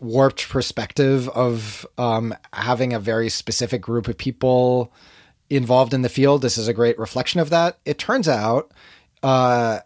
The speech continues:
affluent, educated Westerners care a lot about climate change. That's the group that cares most about climate change. And that's us. And so we wrote a lot about it. Is it the biggest problem facing humanity? Uh, eh,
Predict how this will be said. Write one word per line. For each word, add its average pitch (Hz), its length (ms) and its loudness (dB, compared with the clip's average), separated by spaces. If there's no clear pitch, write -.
affluent, 151 540 2
educated 123 420 -2
Westerners 113 540 -2
care 117 180 -4
a 104 60 -2
lot 110 220 -2
about 104 220 -6
climate 90 280 -14
change. - 340 -16
That's 165 240 2
the 165 100 -2
group 139 180 2
that 123 100 -2
cares 120 240 -2
most 104 220 -8
about 95 180 -10
climate 85 260 -16
change. 95 360 -16
And 196 100 0
that's 254 180 4
us. 170 400 2
And 143 160 0
so 160 80 6
we 156 120 6
wrote 135 200 4
a 123 60 2
lot 107 160 0
about 92 200 -8
it. 87 180 -16
Is 196 140 6
it 262 100 0
the 202 100 4
biggest 202 360 2
problem 175 300 4
facing 175 300 -2
humanity? 175 500 -2
Uh, 247 160 -8
eh, 262 360 -2